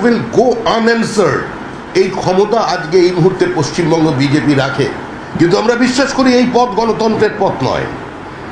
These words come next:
এই পথ জঙ্গলের পথ নয়, পথ হতে পারে এই পথ সংসদীয় ব্যবস্থার পথ নয়, এই পথ গান্ধীজির দেশে কোনোদিন কেউ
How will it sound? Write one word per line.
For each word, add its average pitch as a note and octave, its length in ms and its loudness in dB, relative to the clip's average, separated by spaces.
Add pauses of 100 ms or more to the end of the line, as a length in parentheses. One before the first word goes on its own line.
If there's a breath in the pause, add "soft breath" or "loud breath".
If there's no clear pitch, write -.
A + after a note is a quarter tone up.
(280)
এই A3 240 2
পথ A#3+ 180 4 (160)
জঙ্গলের A#3+ 560 4
পথ G#3 180 0 (160)
নয়, G2+ 220 -2 (360)
পথ F#3+ 240 2
হতে F#3+ 180 2
পারে E3 260 -2 (300)
এই F#3+ 160 0
পথ F#3 160 -2 (140)
সংসদীয় F#3 560 2
ব্যবস্থার E3+ 520 -2
পথ C#3 140 0 (100)
নয়, G2 200 -2 (440)
এই G#3+ 160 0
পথ B3 200 2 (100)
গান্ধীজির A3+ 500 2
দেশে F3 300 0 (380)
কোনোদিন A3+ 400 2
কেউ G3 140 4